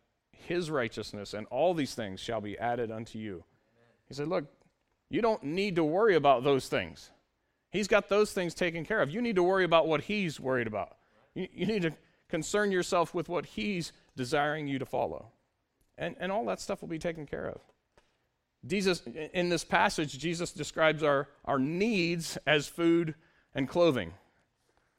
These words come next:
You know, much to my child's chagrin, there's no visiting kittens on that list,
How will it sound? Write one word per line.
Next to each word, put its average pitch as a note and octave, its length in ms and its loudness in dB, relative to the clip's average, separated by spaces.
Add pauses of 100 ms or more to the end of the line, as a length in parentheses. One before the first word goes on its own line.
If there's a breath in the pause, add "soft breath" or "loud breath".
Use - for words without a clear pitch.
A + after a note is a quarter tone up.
(480)
You C#3 120 -8
know, A#2+ 120 -2
much C#3 340 -2
to C#3+ 100 -4
my D3 160 2
child's D3 340 2
chagrin, C3+ 380 -2
there's C3+ 200 -4
no D3 380 2 (440 soft breath)
visiting D#3 440 2
kittens - 520 -2 (120)
on C3+ 200 -2
that C3+ 180 6
list, C#3+ 460 2